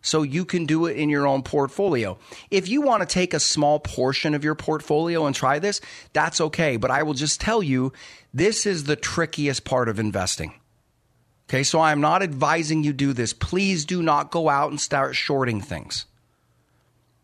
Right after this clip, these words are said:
Okay, 'cause what typically happens is people will find themselves in a scenario where their longs are going down and their shorts are going down at the same time. Why? 'Cause they didn't hedge correctly.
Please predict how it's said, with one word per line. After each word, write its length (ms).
Okay, 180
'cause 160
what 300
typically 640
happens 680
is 140
people 400
will 160
find 340
themselves 520
in 80
a 80
scenario 600
where 240
their 200
longs 460
are 60
going 340
down 320
and 220
their 100
shorts 380
are 60
going 260
down 240
at 80
the 60
same 300
time. 380
Why? 420
'Cause 180
they 140
didn't 240
hedge 400
correctly. 680